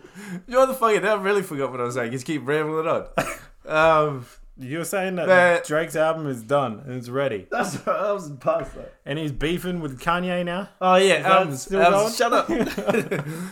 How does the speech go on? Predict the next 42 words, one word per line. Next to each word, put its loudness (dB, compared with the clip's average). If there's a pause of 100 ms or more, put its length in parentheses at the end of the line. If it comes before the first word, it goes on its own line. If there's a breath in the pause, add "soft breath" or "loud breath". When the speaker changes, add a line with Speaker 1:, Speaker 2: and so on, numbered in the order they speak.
Speaker 1:
<laughs> -10
Um, 4
albums, 0
you -10
meant -2
to -6
play -2
it -6
from -6
start 0
to -12
finish. -8 (760 soft breath)
Uh, 2
but -6
some -2
artists -2
out 0
there, -4
yeah, -4
you -8
play, -8
you, -8
like, -6
you -10
can -14
just -8
shuffle -8
it -12
and -14
it -10
all, -10 (260)
like, -10
doesn't -10
matter. -10 (500 soft breath)
But 2
most -2
of -10
the -10
time, -2
albums, -6
like -2
Drake, 0